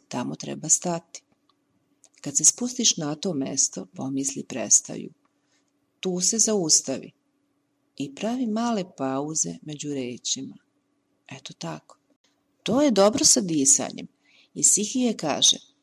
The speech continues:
„Molitvu sjedini sa disanjem.” To jest kao u opitnoj molitvi. Kada uzimaš dah, „Gospode, Isuse Hriste”, u sebe, a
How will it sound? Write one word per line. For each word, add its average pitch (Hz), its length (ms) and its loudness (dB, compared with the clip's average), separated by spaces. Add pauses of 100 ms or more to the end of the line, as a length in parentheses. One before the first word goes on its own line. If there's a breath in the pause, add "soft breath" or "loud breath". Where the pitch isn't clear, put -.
(280)
„Molitvu 220 540 0
sjedini 156 520 0
sa 180 180 2
disanjem.” - 640 0 (400)
To 190 80 -6
jest 214 320 0
kao 208 340 0
u 165 140 0
opitnoj 160 400 -4
molitvi. 123 540 -4 (560 loud breath)
Kada 135 280 -2 (120)
uzimaš 160 520 2
dah, 120 320 0 (580)
„Gospode, 180 640 -4 (280)
Isuse - 440 0 (100)
Hriste”, 151 440 0 (400)
u 226 60 -12
sebe, 233 480 -2 (1080)
a 117 140 -10